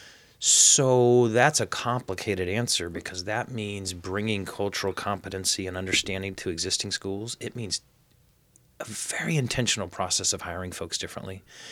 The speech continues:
You have to have, from principals and school boards all the way to our classroom teachers, to our, uh, classified employees, you have to have a more diverse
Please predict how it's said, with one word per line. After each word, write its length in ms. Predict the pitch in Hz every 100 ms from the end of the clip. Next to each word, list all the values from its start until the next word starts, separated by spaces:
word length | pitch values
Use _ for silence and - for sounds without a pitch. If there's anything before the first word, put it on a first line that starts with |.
| - -
You 140 | 143
have 260 | 156 135 -
to 80 | 92
have, 320 | 104 98 95
from 280 | - 87 82
principals 580 | - 135 - 110 110 95
and 100 | -
school 280 | - 117
boards 400 | 107 104 101 90
all 180 | 95 104
the 60 | 113
way 260 | 104 101
to 300 | 101 - 92
our 240 | 90 87 87
classroom 440 | - 98 - 98
teachers, 460 | - 101 - 101 -
to 200 | - 92
our, 260 | 87 90 - - - - - -
uh, 220 | 92 87
classified 560 | - 95 - 101 98
employees, 460 | 92 82 98 95 92
you 80 | 123
have 240 | 123 117
to 80 | 95
have 240 | 95 101
a 80 | 95
more 200 | 95 95
diverse 640 | 85 90 92 95 - -